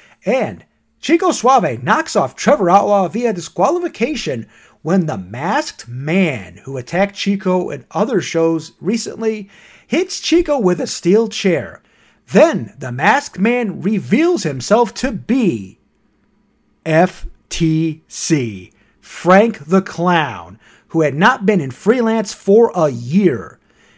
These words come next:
And then Frank and Trevor embraced. Then Danhausen appears out of nowhere, challenges Trevor Outlaw for a match on March seventh at the Emporium Arcade Bar.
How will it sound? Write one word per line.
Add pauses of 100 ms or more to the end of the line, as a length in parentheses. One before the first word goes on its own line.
And
then
Frank
and
Trevor
embraced. (440)
Then (560)
Danhausen
appears
out
of
nowhere, (260)
challenges
Trevor
Outlaw
for
a
match
on
March
seventh (280)
at
the
Emporium
Arcade
Bar.